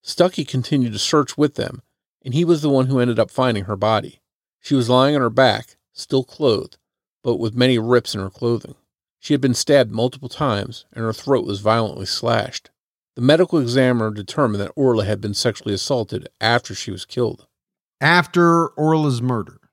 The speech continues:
Speaker 2: the authorities canvassed the area and asked for samples of blood from the men living in the neighborhood. This included the Little family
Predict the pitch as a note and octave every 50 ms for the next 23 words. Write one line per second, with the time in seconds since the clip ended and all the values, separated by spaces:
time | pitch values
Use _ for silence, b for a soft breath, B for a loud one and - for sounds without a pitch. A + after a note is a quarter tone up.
0 | _ _ - B2 C3+ A#2+ - D3+ D3+ D3+ D3+ C#3+ C#3 C3 B2+ - - - D3 C#3+
1 | C3+ C3 A#2 A#2+ - - - A#2 A#2 C#3 F#3 G#3 F#3 D3+ C3+ A#2+ A#2 - - C3
2 | C3+ C#3 C#3+ E3 F3+ F3+ - - - - E3 D3+ - - E3+ E3 D#3 C#3 D3 C3+
3 | A#2+ A#2+ A#2+ G#2+ G2 A#2 A2+ F#2 - - _ _ _ _ _ - B2+ B2+ C3 C3
4 | C3 C3 C3 C3+ C3+ C3+ C3+ C3 B2+ B2 A#2+ B2 B2 A#2 B2 B2 B2 A#2+ A#2 A2+
5 | A2+ A2 A#2+ B2+ B2 G2+ A2 A2 A2+ G2+ F#2 - b b b b b b b b
6 | C#3 G3+ A3 - C4+ A#3 G#3 D#3 - - G3+ G3+ F#3 F3+ F3 E3 C#3 B2+ D3 D#3
7 | D3+ C#3+ C3+ C3 D3 E3 C#3 A#2+ F#2+ E2+ - - A#2+ G2+ F2 D2+ D2+ - -